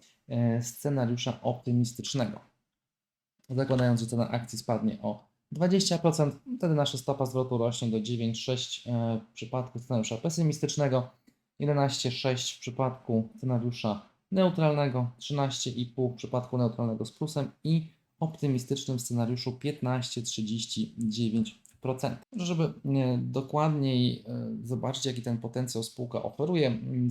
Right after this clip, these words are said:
przyjrzyjmy się jej, e, macierzy takiej wyceny,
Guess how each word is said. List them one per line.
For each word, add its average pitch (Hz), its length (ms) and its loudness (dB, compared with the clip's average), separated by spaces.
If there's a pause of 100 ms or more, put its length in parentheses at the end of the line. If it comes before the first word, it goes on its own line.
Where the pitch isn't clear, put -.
(140)
przyjrzyjmy 135 580 -2
się 123 360 0
jej, 120 800 2
e, 107 340 -2
macierzy 123 440 0
takiej 113 300 -6
wyceny, 151 520 0